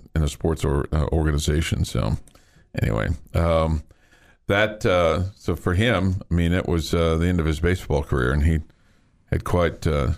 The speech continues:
an extensive one. But at any rate, that's, uh, that's on him. And like you said, A J Hinch is now, uh, is back in it. Uh, six fifty-four this morning here on the Morning Drive.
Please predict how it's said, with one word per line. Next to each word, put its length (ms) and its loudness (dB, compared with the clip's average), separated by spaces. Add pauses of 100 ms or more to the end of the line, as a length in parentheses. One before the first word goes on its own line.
(120)
an 80 0
extensive 500 -2
one. 240 0 (100)
But 200 0 (720)
at 100 2
any 160 2
rate, 280 0 (280)
that's, 340 -4
uh, 280 2 (760)
that's 200 -2
on 160 2
him. 420 0
And 100 0
like 140 -2
you 60 0
said, 200 0
A 140 2
J 280 0 (600)
Hinch 280 0
is 140 0
now, 360 2
uh, 200 0 (340)
is 160 -10 (1000)
back 320 0
in 120 2
it. 200 -4 (600)
Uh, 240 2
six 200 -2
fifty-four 420 0
this 180 -4
morning 200 0
here 280 2
on 180 0
the 160 2
Morning 440 2
Drive. 520 0